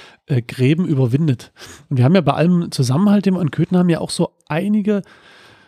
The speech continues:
naja, wie soll ich denn sagen, also so ein paar Gräben, ne? Es gibt so ein paar Vereine, die miteinander verfeindet sind. Es gibt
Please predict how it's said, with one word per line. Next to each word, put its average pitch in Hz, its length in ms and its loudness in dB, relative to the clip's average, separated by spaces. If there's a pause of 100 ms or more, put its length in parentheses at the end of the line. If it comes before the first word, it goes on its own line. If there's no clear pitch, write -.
(520)
naja, 160 400 -2
wie 170 60 2
soll 160 100 2
ich 175 80 0
denn 175 80 0
sagen, 180 260 -2
also 147 160 -2
so 156 60 2
ein 160 80 -2
paar 147 160 -4
Gräben, 143 480 0
ne? 180 80 0
Es - 100 -8
gibt - 140 -8
so 175 80 -2
ein 156 40 -6
paar 139 120 -6
Vereine, 202 420 -2
die 190 100 2
miteinander 165 520 -2
verfeindet 156 480 0
sind. 156 180 0
Es 123 80 -4
gibt - 220 -6